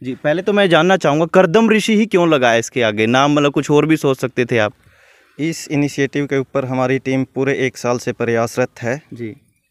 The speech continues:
Speaker 2: हमें अलग-अलग सुझाव आए,
Speaker 1: हम्म।
Speaker 2: लेकिन करदम ऋषि ही क्यों चुना गया, इसका एक कारण है।
Speaker 1: हम्म।
Speaker 2: हम प्रतिभाओं को उभारने के साथ-साथ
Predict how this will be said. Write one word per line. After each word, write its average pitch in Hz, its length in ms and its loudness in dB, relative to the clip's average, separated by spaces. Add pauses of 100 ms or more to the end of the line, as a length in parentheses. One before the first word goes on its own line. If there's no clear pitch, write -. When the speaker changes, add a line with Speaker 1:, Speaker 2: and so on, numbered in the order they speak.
(220)
Speaker 2:
हमें 120 240 -8
अलग-अलग 120 480 -4 (180)
सुझाव 120 500 -4
आए, 120 200 -2 (220)
Speaker 1:
हम्म। 113 160 -14 (420)
Speaker 2:
लेकिन 139 300 -2
करदम 147 400 0
ऋषि 151 240 -2
ही 156 120 -2
क्यों 139 200 -2
चुना 131 220 -4
गया, 127 240 0
इसका 147 280 -4
एक 139 180 0 (400)
कारण 131 300 2
है। 107 340 -8
Speaker 1:
हम्म। 113 160 -10 (220)
Speaker 2:
हम 160 260 0
प्रतिभाओं 143 520 -2
को 151 120 -2
उभारने 127 440 -2
के 131 120 0
साथ-साथ 120 520 -2